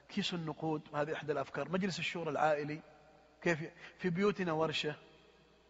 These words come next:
دعونا نحتفل. كيف نحتفل احتفال جيد في داخل البيت؟ حدد يوم الاحتفال وقضايا كثيرة جدًا حتى يكون التح-، الاحتفال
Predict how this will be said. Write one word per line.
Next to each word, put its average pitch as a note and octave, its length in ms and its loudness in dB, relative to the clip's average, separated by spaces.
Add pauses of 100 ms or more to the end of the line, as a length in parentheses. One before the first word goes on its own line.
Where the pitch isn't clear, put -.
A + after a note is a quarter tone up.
(480)
دعونا F3+ 280 4
نحتفل. D#3+ 460 0
كيف A#3+ 220 0
نحتفل D#3 380 -4
احتفال D3 380 0
جيد C#3+ 260 -2
في B2 100 -8
داخل C3+ 300 0
البيت؟ A#2+ 360 -10 (1120)
حدد D3+ 360 2
يوم D3 180 -2
الاحتفال E3+ 640 8
وقضايا G3 500 8
كثيرة B3 380 2
جدًا A3 280 2
حتى G#3+ 200 2
يكون G#3+ 180 4
التح-، - 280 0
الاحتفال F3 560 8